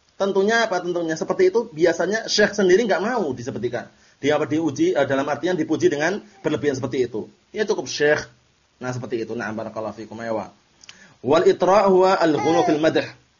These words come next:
Naam, eh, berlebihan dalam memuji itu itra. "Innama ana abdun," kata Rasulullah.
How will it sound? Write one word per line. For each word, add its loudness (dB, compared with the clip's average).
Naam, -10
eh, -8
berlebihan 0
dalam 0
memuji 2
itu -4
itra. -2
"Innama 2
ana 0
abdun," 0
kata 0
Rasulullah. -10